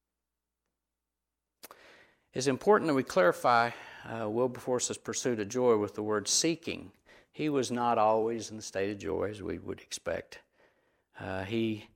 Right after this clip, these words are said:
in seventeen eighty-eight, when he was emerging from a serious bout with colitis, uh, he seemed to enter in a dark night of the soul.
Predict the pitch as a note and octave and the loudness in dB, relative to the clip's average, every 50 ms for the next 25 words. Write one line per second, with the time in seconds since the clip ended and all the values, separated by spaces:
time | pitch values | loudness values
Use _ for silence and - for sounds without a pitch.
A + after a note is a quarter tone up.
0 | _ _ _ _ _ _ _ _ - G#2 G2 - B2 A#2 A2+ A2 G#2 - A2+ A2 | _ _ _ _ _ _ _ _ -8 -4 0 4 4 4 4 2 0 -2 -2 0
1 | A2+ A2 G#2+ G#2+ G#2 G#2+ A2 A#2 A#2 B2+ B2 - G#2+ G2+ G2+ G2+ F#2 G2 G2+ G2+ | 2 2 2 2 4 6 8 8 8 6 4 0 -4 -6 -6 -6 -6 -6 -6 -4
2 | G#2+ A2 A2+ A2 A2+ A2+ A2 G2+ - - A2 G#2 G#2 G2+ G2 - - - B2+ A#2+ | -4 -4 -4 -4 -4 -6 -8 -8 -8 -10 -10 -8 -8 -8 -6 -4 -4 -2 0 0
3 | A#2 A#2 A2+ G#2+ - - - A#2 A2+ A2+ G2 G2 - - - - A2 G#2 G#2+ A2 | 0 -2 -2 -4 -4 -4 -2 0 2 2 0 -2 -6 -10 -8 -4 0 2 2 2
4 | A#2 A#2 B2 A#2 - - - - _ _ _ _ _ _ _ _ _ _ _ _ | 2 2 0 -2 -4 -4 -6 -8 _ _ _ _ _ _ _ _ _ _ _ _
5 | _ - G#2+ G#2 G#2 G2+ G#2+ G#2 G2 - - A#2+ A2+ A2+ G#2+ A2+ A2+ A2+ A2+ A2+ | _ -12 -10 -8 -6 -4 -4 -4 -2 -2 -2 -2 -2 -2 -2 -2 -2 -2 0 0
6 | A2+ A2+ A2 G#2 G#2+ A2+ A2 G#2+ A2 - - A#2 G#2+ G#2+ G#2 A2+ A2+ - - - | -2 -2 -4 -4 0 2 4 4 4 2 0 -4 -4 -4 -4 -4 -2 -2 0 0
7 | G2 F2+ F2 F2 F#2 | 0 0 -2 -4 -6